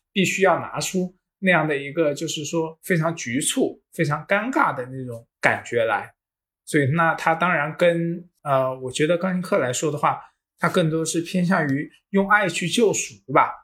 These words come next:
那么在这里面，我觉得可能是她本身这个女性就有一点点要被牺牲，当然她最后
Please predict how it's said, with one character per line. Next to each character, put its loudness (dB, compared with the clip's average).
那 2
么 0
在 4
这 2
里 0
面， -6
我 -8
觉 -2
得 0
可 -8
能 -12
是 -4
她 2
本 -2
身 -2
这 -2
个 -2
女 -6
性 -2
就 2
有 2
一 -2
点 -2
点 -2
要 0
被 0
牺 -2
牲， -2
当 0
然 -4
她 -4
最 -2
后 0